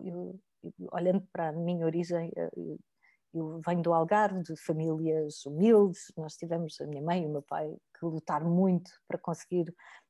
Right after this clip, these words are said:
algumas coisas, e eu acho que tenho este instinto de sobrevivência, que é quando o bar-, barco está a afundar,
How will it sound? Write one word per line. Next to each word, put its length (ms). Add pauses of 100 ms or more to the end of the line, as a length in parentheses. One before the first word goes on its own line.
(140)
algumas 380
coisas, 520
e 120
eu 100
acho 160
que 60
tenho 200
este 240
instinto 420
de 40
sobrevivência, 800
que 160
é 60
quando 260
o 40
bar-, 280
barco 300
está 160
a 40
afundar, 560